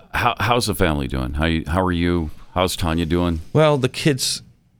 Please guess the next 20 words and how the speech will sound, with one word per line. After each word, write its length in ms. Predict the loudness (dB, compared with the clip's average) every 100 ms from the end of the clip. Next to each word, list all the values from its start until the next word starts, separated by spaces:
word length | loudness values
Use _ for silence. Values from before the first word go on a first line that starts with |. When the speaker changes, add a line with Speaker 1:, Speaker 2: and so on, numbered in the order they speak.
| _
Speaker 2:
probably 560 | 4 4 4 2 2 4
won't 280 | 2 0 -2
eat 160 | -2
until 280 | -2 0 -2
Saturday 500 | 0 0 0 0 -2
because 420 | -4 -4 -2 -2 -2
I'm 220 | 0 0
Mister 340 | -2 -2 -4 -2
Mom 540 | -2 -2 -2 -6 -10 -8 0
Speaker 1:
Oh, 160 | 4 4
Speaker 2:
this 80 |
Speaker 1:
yeah, 60 | 4
Speaker 2:
week, 80 | 2
Speaker 1:
that's 220 | 0 0
Speaker 2:
too. 60 | 0
Speaker 1:
not 200 | 0 0
good. 140 | 0
Speaker 2:
And 80 | 0
it's 160 | 0 -2
like, 280 | -2 -2